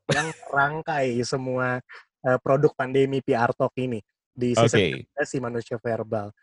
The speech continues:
Speaker 2: Mmm,
Speaker 1: Heeh.
Speaker 2: jurnalis,
Speaker 1: Heeh.
Speaker 2: announcer, content creator, influencer, podcasters, kan beda-beda, Mas Pradipta.
Speaker 1: Mhm.
Speaker 2: Dan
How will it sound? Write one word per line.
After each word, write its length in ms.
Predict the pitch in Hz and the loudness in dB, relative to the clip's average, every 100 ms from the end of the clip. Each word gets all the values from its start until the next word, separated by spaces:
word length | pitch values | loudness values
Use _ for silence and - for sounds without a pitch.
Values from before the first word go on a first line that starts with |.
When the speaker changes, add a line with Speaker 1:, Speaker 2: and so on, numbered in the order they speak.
| _ _ _ | _ _ _
Speaker 2:
Mmm, 320 | 131 120 120 | -2 -2 -2
Speaker 1:
Heeh. 440 | 87 101 80 95 80 85 117 | -2 0 0 -2 -4 -8 -2
Speaker 2:
jurnalis, 640 | 160 202 202 202 147 123 - - - - - _ _ _ _ - | -2 0 -4 -4 -4 -4 -6 -8 -10 -14 -18 _ _ _ _ -12
Speaker 1:
Heeh. 80 | |
Speaker 2:
announcer, 880 | 135 147 160 160 - 160 160 165 170 - _ _ _ _ _ _ _ _ | -4 -2 -2 -6 -6 -4 -4 -6 -8 -14 _ _ _ _ _ _ _ _
content 320 | 123 123 127 | -6 -4 -6
creator, 960 | 127 127 139 - - 143 143 139 139 143 _ _ _ | -4 -2 -2 -4 -4 -2 0 -2 -4 -10 _ _ _
influencer, 920 | 131 120 131 135 143 143 - 135 135 135 | -8 -4 0 0 0 -6 -4 0 0 -2
podcasters, 960 | - 117 - 143 - 151 139 135 - - _ _ _ | -6 -10 -6 -6 -4 -4 -2 -4 -8 -20 _ _ _
kan 160 | 180 185 | -8 -2
beda-beda, 480 | 160 127 104 107 - _ _ - | 0 0 0 -4 -10 _ _ -20
Mas 160 | 113 | -16
Pradipta. 400 | - 110 110 110 | -12 -4 -2 -2
Speaker 1:
Mhm. 60 | 117 _ _ _ | -4 _ _ _
Speaker 2:
Dan 140 | 131 | -2